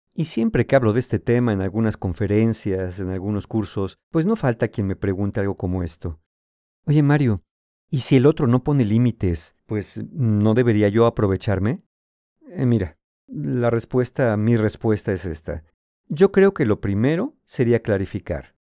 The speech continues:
Clarificar más que ir avanzando, especialmente si sientes que estás llegando más allá de lo que socialmente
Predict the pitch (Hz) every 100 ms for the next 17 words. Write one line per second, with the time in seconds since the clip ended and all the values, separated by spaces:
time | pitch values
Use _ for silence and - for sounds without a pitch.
0 | _ - 139 131 147 - 175 233 - _
1 | 127 131 135 131 - 131 117 98 90 85
2 | 120 95 80 78 _ - 156 - 175 -
3 | 247 208 208 220 208 123 - 139 147 151
4 | - - 123 123 107 110 123 123 107 107
5 | 127 - 107 110 127 107 98 - 87 113
6 | 110 110 110 110 120